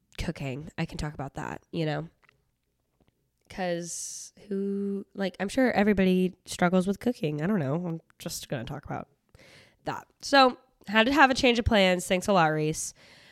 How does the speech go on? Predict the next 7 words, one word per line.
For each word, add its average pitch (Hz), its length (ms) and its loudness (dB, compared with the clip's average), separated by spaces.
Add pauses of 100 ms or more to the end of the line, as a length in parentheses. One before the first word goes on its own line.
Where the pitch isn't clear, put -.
(240)
Um, 170 720 -2 (1000)
so - 240 2
I'm 220 140 2
just 226 100 -6
gonna 240 180 0
talk 226 220 -2
about 202 720 0